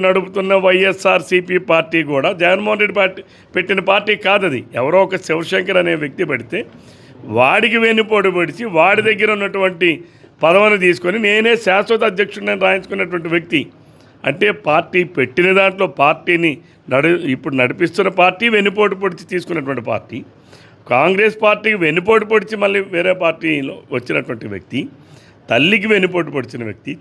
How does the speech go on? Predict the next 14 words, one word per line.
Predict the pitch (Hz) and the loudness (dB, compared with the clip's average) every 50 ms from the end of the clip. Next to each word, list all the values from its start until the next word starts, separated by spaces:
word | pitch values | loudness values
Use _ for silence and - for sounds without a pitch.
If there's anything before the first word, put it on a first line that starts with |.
| - - | -6 -4
చెల్లికి | 147 143 160 202 226 190 214 | -4 -2 0 -2 -2 0 0
వెన్నుపోటు | 202 185 170 170 160 160 147 | 0 0 0 0 -2 -4 -4
పొడిచిన | 135 131 131 110 - 147 120 | -6 -8 -10 -8 -8 -8 -8
వ్యక్తి, | 113 107 - - 147 170 - - - - - - - - - - - | -8 -8 -8 -10 -10 -10 -10 -14 -18 -20 -20 -20 -20 -20 -20 -8 -2
అలాగే | - 127 160 190 214 208 220 | 2 2 4 4 4 2 0
పెన్నమ్మకు | 196 214 - 156 139 156 175 202 214 226 226 | -2 -2 -4 -4 -2 0 0 2 2 2 0
వెన్నుపోటు | 220 208 190 180 175 165 175 151 147 | 2 2 0 0 0 -2 -2 -2 -2
పొడిచిన | 147 143 117 - 143 131 | -6 -6 -6 -4 -4 -4
వ్యక్తి, | 120 110 117 - 151 160 | -4 -6 -4 -6 -6 -6
పెన్నమ్మ | - - 160 160 180 196 208 208 202 | -2 -2 -2 0 2 2 2 2 0
కూతురికి | - - - 151 165 220 208 247 233 233 233 | -2 -2 2 2 2 4 4 2 0 0 0
వెన్నుపోటు | 214 202 185 190 185 180 180 156 | 0 0 0 0 0 -2 -2 -2
పొడిచిన | 143 143 113 - 143 | -6 -8 -10 -8 -10
వ్యక్తి. | 113 104 - | -10 -10 -12